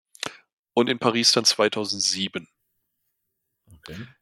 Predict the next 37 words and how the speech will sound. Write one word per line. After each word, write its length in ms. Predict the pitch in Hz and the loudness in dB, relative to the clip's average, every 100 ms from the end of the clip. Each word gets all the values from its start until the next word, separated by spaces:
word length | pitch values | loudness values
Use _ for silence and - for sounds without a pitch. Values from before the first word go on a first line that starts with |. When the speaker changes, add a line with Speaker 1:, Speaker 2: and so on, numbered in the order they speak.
| _ - | _ -14
Speaker 1:
Die 40 | |
Kalifornien-Version 880 | - 113 - 135 147 131 120 123 131 | -4 -4 0 0 2 0 0 0 0
ist 140 | 120 | -2
jetzt 120 | 110 101 | -2 -4
umgestaltet 680 | 147 170 - 160 170 170 - | -4 0 2 2 -2 -4 0
worden 260 | 165 170 | 0 0
nach 180 | 127 95 | -4 -2
Guardians 380 | 113 117 110 101 | 0 0 0 -2
of 100 | 98 | -2
the 100 | - | -2
Galaxy. 520 | 104 107 - - - _ _ _ _ _ _ _ _ _ _ _ | -2 0 0 -2 -2 _ _ _ _ _ _ _ _ _ _ _
Speaker 2:
Ja. 140 | 110 107 | -6 -4
Speaker 1:
Was 140 | 110 | -4
ich 100 | 107 | -4
persönlich 400 | 117 101 101 95 | -6 -6 -6 -6
schade 320 | - 127 170 | 0 0 0
find, 380 | - 190 - - | 0 -2 -2 -4
aber 160 | 107 104 | -4 -4
das 120 | 104 | -8
ist 140 | 107 | -10
wieder 140 | 107 98 | -6 -4
ein 80 | 90 | -4
anderes 380 | 139 185 190 | -2 0 0
<laughs> 0 | |
Thema. 440 | - 185 160 - 160 - | 0 0 0 0 -2 -2
Speaker 2:
Ja, 300 | 107 98 101 | 0 2 2
ist 200 | 92 90 | 0 -4
auch 120 | 82 | -10
so. 140 | - 80 78 - - - - - | -10 -16 -16 -18 -16 -16 -16 -4
Speaker 1:
Äh, 140 | - 123 | -2 0
ich 200 | 135 135 | -2 -2
glaub, 200 | 135 139 | -2 0
das 160 | 127 117 | -2 -2
ist 100 | - | -2
sehr 140 | 98 - | -2 -4
cool 120 | 160 | -4
gemacht, 500 | 170 175 208 - - | -2 -2 -6 -10 -14